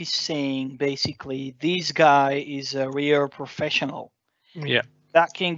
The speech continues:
Speaker 1: give you more confidence talking
Speaker 2: Mm-hmm.
Speaker 1: to clients or stakeholders.
Speaker 2: Yeah.
Speaker 1: That's very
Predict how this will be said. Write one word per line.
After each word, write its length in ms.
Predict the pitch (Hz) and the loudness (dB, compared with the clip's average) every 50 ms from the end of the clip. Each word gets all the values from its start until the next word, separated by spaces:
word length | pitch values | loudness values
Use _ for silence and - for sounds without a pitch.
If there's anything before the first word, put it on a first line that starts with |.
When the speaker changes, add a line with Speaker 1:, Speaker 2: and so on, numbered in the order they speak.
| 156 | -6
Speaker 1:
give 120 | 175 170 165 175 | -8 -6 -2 -2
you 80 | 170 160 | -2 0
more 380 | 156 156 156 160 156 156 156 | 2 4 6 6 6 6 4
confidence 960 | 156 - - - 170 180 180 - 185 151 147 143 147 160 170 - - - - - _ _ _ _ _ _ | 0 -2 -2 -2 -2 -2 -2 -4 -2 -2 0 -2 -2 -2 -4 -4 -4 -4 -6 -10 _ _ _ _ _ _
talking 360 | - 165 156 135 127 123 143 151 | 2 2 4 4 4 2 0 0
Speaker 2:
Mm-hmm. 100 | - - | -4 -8
Speaker 1:
to 160 | 151 - - _ | -12 -12 -12 _
clients 520 | _ 139 131 127 - - 139 - - - - - | _ -6 -6 -6 -6 -10 -10 -8 -8 -8 -6 -6
or 100 | 160 151 | -4 -4
stakeholders. 880 | 143 - - - 156 127 - - 139 131 123 117 110 104 - - - - _ _ _ - - - - | -2 -2 -2 -2 -4 -6 -6 -10 -10 -10 -12 -14 -14 -12 -12 -12 -12 -12 _ _ _ -20 -20 -12 0
Speaker 2:
Yeah. 140 | 127 120 - | 2 4 6
Speaker 1:
That's 220 | 156 160 147 139 143 143 | 6 4 4 2 2 4
very 220 | 143 147 151 147 | 4 4 4 2